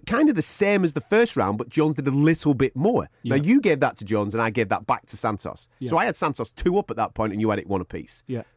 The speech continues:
Speaker 1: Third round, fourth round, Jones, no question.
Speaker 2: Yeah.
Speaker 1: Right? And the reason why it's
Speaker 2: But,
Speaker 1: Jones,
Speaker 2: but
Speaker 1: no
Speaker 2: even
Speaker 1: question
Speaker 2: no question, they're not fucking, they're nowhere near ten eight rounds.
Speaker 1: Well, this is what I'm saying. The reason why they're no question is because Santos didn't do anything.
Speaker 2: No.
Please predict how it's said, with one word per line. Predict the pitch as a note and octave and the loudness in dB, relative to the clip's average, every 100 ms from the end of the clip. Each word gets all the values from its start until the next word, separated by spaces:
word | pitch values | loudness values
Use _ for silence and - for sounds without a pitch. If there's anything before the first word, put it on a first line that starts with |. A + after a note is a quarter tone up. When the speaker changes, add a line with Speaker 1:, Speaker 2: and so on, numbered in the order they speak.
| _ | _
Speaker 1:
Third | - A#3+ A3+ | 2 2 4
round, | A3+ A3+ A3+ _ | 4 2 0 _
fourth | _ F3 D#3 | _ 2 2
round, | D3+ C#3+ C#3 - | 2 2 0 -8
Jones, | A2+ C#3+ C3+ A#2 | 0 2 2 2
no | A#2+ | 0
question. | - F#2+ - D#2 - _ | 0 -2 -2 -10 -12 _
Speaker 2:
Yeah. | B2+ - - | -18 -16 -2
Speaker 1:
Right? | G2 F#3+ - _ - _ | 2 2 -2 _ -20 _
And | C#3+ | 0
the | E3 | 2
reason | F3 D4+ F#4+ C4+ G#3 | 4 6 6 6 4
why | D3 A2+ | 4 4
it's | A2 | 2
Speaker 2:
But, | - | 0
Speaker 1:
Jones, | B2+ | 0
Speaker 2:
but | G3 A#3 | 2 4
Speaker 1:
no | |
Speaker 2:
even | A3 | 4
Speaker 1:
question | G3 F3 D3+ | 4 2 2
Speaker 2:
no | E3+ | 2
question, | F3+ - F#3 A#2 - _ _ _ | 0 0 -2 -2 -10 _ _ _
they're | - | 0
not | D3+ G3 F#3+ _ _ _ _ _ _ | 2 2 0 _ _ _ _ _ _
fucking, | - D#3 D3 | -10 -8 -2
they're | C#3+ | 0
nowhere | F#3 G3 | 2 4
near | D3 F3 | 4 2
ten | F3 - D3 | 0 -2 0
eight | D3+ | 0
rounds. | D#3 E3 E3+ C3 | 0 -2 -2 0
Speaker 1:
Well, | G3+ | 2
this | C4+ | 4
is | A#3 | 4
what | A3+ | 2
I'm | G3+ | 2
saying. | C4 C4+ G2 - | 2 2 0 0
The | D#3 | 0
reason | D#3 C#4 C4+ A3+ | 4 4 6 4
why | G#3 G3 | 2 2
they're | E3+ | 2
no | E3 | 0
question | - C4 - G2+ G2 - | 0 -2 -2 -4 -4 -4
is | E3 | -4
because | D3 - - | -4 -4 -6
Santos | - B3 A#3+ G3 - | -2 0 0 -2 -2
didn't | G3 C#3 | -4 -2
do | G#2+ C4 | 2 4
anything. | G3 - E2+ - | 4 0 -6 -8
Speaker 2:
No. | A#2 G#2 | -10 -10